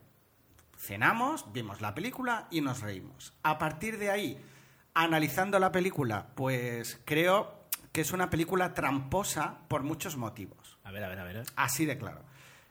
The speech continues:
Speaker 1: La película, ah, porque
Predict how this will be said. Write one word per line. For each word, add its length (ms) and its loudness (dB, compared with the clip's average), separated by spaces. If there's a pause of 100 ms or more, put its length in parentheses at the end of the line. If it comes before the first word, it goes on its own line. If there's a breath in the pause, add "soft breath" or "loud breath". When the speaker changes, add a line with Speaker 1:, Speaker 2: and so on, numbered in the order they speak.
(160 loud breath)
Speaker 1:
La 220 2
película, 640 2
ah, 720 4
porque 640 0